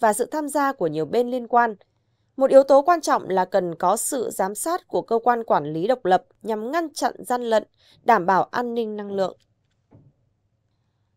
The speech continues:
Luật Bảo hiểm xã hội hai nghìn không trăm hai mươi tư vừa được Quốc hội thông qua, có hiệu lực từ ngày mùng một tháng bảy năm hai nghìn không trăm hai mươi lăm, quy định người lao động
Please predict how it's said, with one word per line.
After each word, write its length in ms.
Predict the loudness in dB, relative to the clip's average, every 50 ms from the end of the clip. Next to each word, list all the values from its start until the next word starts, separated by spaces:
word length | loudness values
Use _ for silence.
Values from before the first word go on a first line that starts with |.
| _ 0
Luật 200 | 2 2 4 6
Bảo 140 | 4 4
hiểm 220 | 4 2 0 0 -2
xã 200 | -2 -2 -2 0
hội 240 | 0 0 -2 -2 -4
hai 120 | -6 -6
nghìn 140 | -6 -8 -8
không 140 | -8 -10 -10
trăm 180 | -10 -12 -10
hai 140 | -8 -8 -6
mươi 60 | -4 -2
tư 220 | -2 -2 -2 -4 -6 _ _
vừa 160 | -2 0 0
được 160 | 0 0 -2 -4
Quốc 160 | -8 -8 -6
hội 200 | -4 -4 -4 -4 -8
thông 160 | -12 -12 -10
qua, 280 | -2 0 2 2 2 0 -6 _ _ _ _ _ _ _
có 100 | 2 4
hiệu 160 | 4 4 2
lực 220 | 0 0 -2 -2 -2
từ 120 | -4 -4 -4
ngày 260 | -4 -4 -4 -4 -4
mùng 240 | -4 -6 -6 -4 -4
một 160 | -4 -4 -6 _
tháng 240 | -14 -14 -12 -4 -2
bảy 280 | -2 -2 -2 -4 -8 -10
năm 160 | -10 -8 -8
hai 80 | -6 -6
nghìn 140 | -8 -8
không 180 | -8 -10 -12 -10
trăm 160 | -10 -12 -10
hai 160 | -8 -8 -6
mươi 120 | -6 -4 -2
lăm, 220 | -2 -2 -2 -4 -8 _ _ _ _ _ _ _ _
quy 140 | -6 -4
định 220 | -4 -4 -4 -2 0
người 160 | 0 0 2
lao 180 | 2 2 2 2
động 200 | 2 2 2